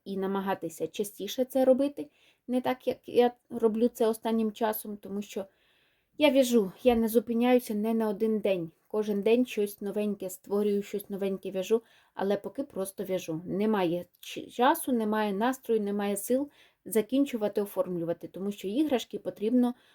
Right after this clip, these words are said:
оформлювати в гарному настрої, при денному освітленні, при гарному освітленні, а не під ліхтариками. Сподіваємося, на сьогоднішній вечір відключень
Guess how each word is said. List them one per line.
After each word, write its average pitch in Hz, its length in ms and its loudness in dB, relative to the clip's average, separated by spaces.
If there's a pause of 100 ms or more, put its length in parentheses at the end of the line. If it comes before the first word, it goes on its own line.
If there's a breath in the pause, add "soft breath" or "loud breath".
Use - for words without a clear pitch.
(120)
оформлювати 202 680 -2
в 175 40 -6
гарному 196 440 -2
настрої, 170 460 -4
при 175 160 -12
денному 226 400 2
освітленні, 170 680 -4 (280 soft breath)
при 233 140 4
гарному 202 480 2
освітленні, 180 720 -6
а 185 120 -6
не 202 120 -4
під 175 240 -6
ліхтариками. 170 680 -6 (580 loud breath)
Сподіваємося, 233 840 2
на 208 120 -2
сьогоднішній 214 640 0
вечір 208 340 0 (200)
відключень 190 880 -6